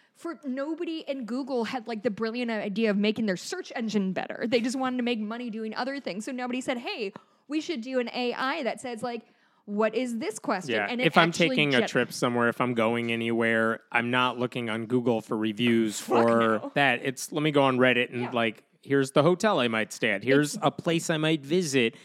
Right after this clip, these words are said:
Speaker 2: Is it any good? Is it worth exploring? Worth going to? Let's see what people actually
Speaker 1: It,
Speaker 2: said.
Speaker 1: it really is such a Silicon Valley thing of,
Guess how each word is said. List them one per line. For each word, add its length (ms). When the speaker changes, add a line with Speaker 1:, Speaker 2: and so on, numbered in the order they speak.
Speaker 2:
Is 160
it 120
any 180
good? 240
Is 120
it 80
worth 220
exploring? 800
Worth 260
going 300
to? 260
Let's 180
see 100
what 280
people 280
actually 380
Speaker 1:
It, 60
Speaker 2:
said. 420
Speaker 1:
it 160
really 380
is 360
such 200
a 40
Silicon 400
Valley 320
thing 480
of, 500